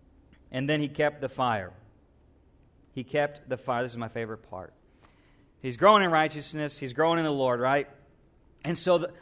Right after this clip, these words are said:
let's, let's think about this story for a second. Okay, so he's put, he's put Eli to bed, right? And so he's put Eli to bed when his son should have done it. He's got his little robe on, uh, his little ephod on, and he's, he's ministering to the Lord.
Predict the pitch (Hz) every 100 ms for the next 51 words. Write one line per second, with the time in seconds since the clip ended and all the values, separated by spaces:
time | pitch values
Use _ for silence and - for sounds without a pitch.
0 | - 175 180 196 - - 180 170 160 151
1 | - 143 131 123 110 104 101 - _ 131
2 | 147 127 135 - 214 226 226 - - 165
3 | 160 - 220 214 196 185 170 156 127 139
4 | 107 117 147 - - - - - 160 -
5 | 170 170 - - 165 165 - 302 294 254
6 | 220 220 147 131 131 156 156 - 220 214
7 | 151 139 117 110 127 - - 202 254 233
8 | 220 165 151 151 131 127 127 - - 135
9 | 135 143 185 190 160 160 143 139 135 131
10 | 131 143 165 - - 190 170 180 175 160
11 | 151 147 131 123